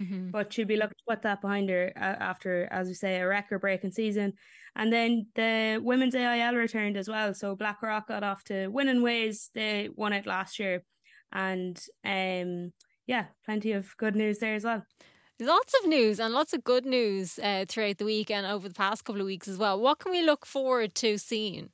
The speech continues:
Speaker 1: over the next few weeks or next week?
Speaker 2: Yeah, I think the big one is the Sondheim Ho-, Cup. So that's where Europe and the U S A face off in the golf. It's the
Speaker 1: Mm-hmm.
Speaker 2: eighteenth edition of the tournament, and it'll be taking place from Friday to Sunday this weekend.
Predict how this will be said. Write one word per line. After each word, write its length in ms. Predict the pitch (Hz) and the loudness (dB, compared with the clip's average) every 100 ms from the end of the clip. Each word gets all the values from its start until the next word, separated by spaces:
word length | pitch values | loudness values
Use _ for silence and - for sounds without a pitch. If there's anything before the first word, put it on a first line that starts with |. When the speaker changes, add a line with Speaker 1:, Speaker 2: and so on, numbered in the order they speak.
| - | -8
Speaker 1:
over 180 | 196 202 | -6 -4
the 60 | |
next 300 | 196 190 - | -4 -4 -6
few 140 | 190 170 | -6 -6
weeks 260 | 165 - | -8 -8
or 80 | 180 | -8
next 240 | 180 185 196 | -8 -8 -10
week? 300 | - - - _ _ _ _ _ _ _ _ _ _ | -10 -12 -20 _ _ _ _ _ _ _ _ _ _
Speaker 2:
Yeah, 160 | 277 302 | -8 -2
I 120 | 254 | 2
think 220 | 277 294 | 4 4
the 240 | 302 294 269 | 4 4 4
big 200 | 277 294 | 2 2
one 280 | 302 294 277 | 2 4 4
is 160 | 262 254 | 2 2
the 240 | 247 240 | 2 2
Sondheim 500 | 247 254 247 247 233 | 2 2 2 2 2
Ho-, 220 | 233 247 - - | 2 -2 -4 -4
Cup. 360 | 254 240 - _ _ - - - | 0 0 -2 _ _ -20 -20 -8
So 340 | - 226 214 | -2 -2 -2
that's 260 | 214 220 - | -2 -4 0
where 160 | 226 | 2
Europe 440 | 226 220 220 208 214 | 2 2 2 2 0
and 160 | 214 | 0
the 60 | 214 | 2
U 120 | 220 | 2
S 160 | 202 226 | 2 2
A 240 | 214 208 | 0 0
face 320 | 202 220 208 | 0 -2 0
off 280 | 214 208 - | 0 -2 0
in 120 | 214 | 0
the 80 | 196 | 0
golf. 480 | 190 202 202 208 - | 0 2 2 0 -4
It's 180 | 214 196 | -4 0
the 100 | 214 | 4
Speaker 1:
Mm-hmm. 140 | 233 | 4
Speaker 2:
eighteenth 320 | 196 240 226 | 4 4 2
edition 380 | 220 220 208 214 | 0 -2 -4 -4
of 140 | 202 196 | -4 -4
the 100 | 202 | -2
tournament, 560 | 208 202 202 190 - - - - - | 0 0 0 -2 -8 -20 -20 -14 -2
and 260 | 208 208 | 0 2
it'll 140 | 214 208 | 0 0
be 80 | 202 | 0
taking 420 | 226 220 220 208 | 0 2 0 0
place 340 | 214 208 208 | 0 0 -2
from 240 | - 202 196 | -2 -2 -2
Friday 400 | 247 262 240 233 | 0 2 2 0
to 100 | - | 0
Sunday 360 | 247 226 214 | 0 2 0
this 200 | 208 214 | -2 -4
weekend. 420 | 208 196 185 190 | -4 -2 -2 -6